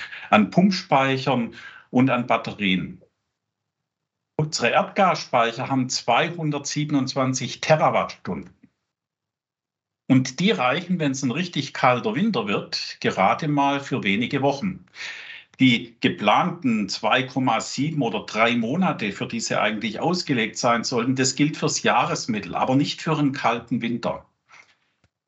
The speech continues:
Eine klassische Energieauslegung folgt dem Ziel Versorgungssicherheit. Und das bedeutet, ich muss dann mehr wie drei Monate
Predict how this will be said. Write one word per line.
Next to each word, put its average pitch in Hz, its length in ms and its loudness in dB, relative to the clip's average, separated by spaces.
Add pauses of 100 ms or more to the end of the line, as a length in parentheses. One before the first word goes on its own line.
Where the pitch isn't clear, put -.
(680)
Eine - 140 4
klassische 202 500 2
Energieauslegung 143 1300 -2 (520)
folgt 139 540 2
dem 113 200 2
Ziel 180 440 0
Versorgungssicherheit. 185 1300 -2 (300)
Und 123 180 2
das 131 180 0
bedeutet, 131 460 0
ich 123 160 -6
muss 139 220 4
dann 117 200 0
mehr 107 260 2
wie 135 160 -4
drei 120 280 0
Monate 131 600 0